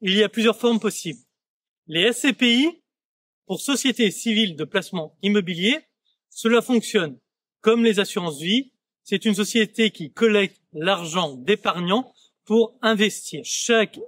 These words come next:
S C P I a une vocation avec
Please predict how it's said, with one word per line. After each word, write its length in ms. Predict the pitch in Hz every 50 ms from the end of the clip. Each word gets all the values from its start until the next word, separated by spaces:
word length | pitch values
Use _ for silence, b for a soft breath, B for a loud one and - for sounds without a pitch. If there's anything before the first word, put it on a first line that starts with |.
| -
S 240 | - 208 208 - -
C 100 | - 214
P 160 | 170 - 190
I 280 | 185 185 202 240 262 - _ _ _ _ _ _ _ -
a 320 | 175 185 185 202 226 226 226 - - - _ _ _ _ _ _ _ _ _
une 200 | - 202 220 220
vocation 760 | 185 202 214 196 - 214 185 - - - 208 214 240 254 226 - -
avec 480 | 170 170 165 147 190 202 214 - -